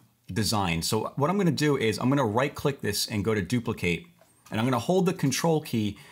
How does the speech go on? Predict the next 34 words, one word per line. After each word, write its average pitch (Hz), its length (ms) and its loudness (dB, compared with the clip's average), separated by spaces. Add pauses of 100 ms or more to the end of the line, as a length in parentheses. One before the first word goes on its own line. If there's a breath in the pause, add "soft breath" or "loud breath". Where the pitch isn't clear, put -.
(160 loud breath)
and 117 180 2
move 147 340 2
this 127 200 0
down 123 380 0
here 110 260 0
like 90 220 -2
this. 87 440 -4 (640)
This 151 180 2
is 175 120 2
gonna 180 160 4
represent 147 600 2
the 113 80 0
top - 500 -2 (100)
of 101 160 -2
the 101 100 -2
roll 95 280 0
of 90 120 -8
paper, 98 380 -4
and 101 180 -2
this 117 120 -2
is 113 80 -2
gonna 113 160 0
represent 104 480 -4
the 92 60 -4
bottom. 85 400 0
If 82 120 -8
I 101 60 -4
could 98 140 -4
show - 160 0
you 123 120 0
what 113 120 0
I 104 60 -2
mean 104 220 0
here, 92 300 -2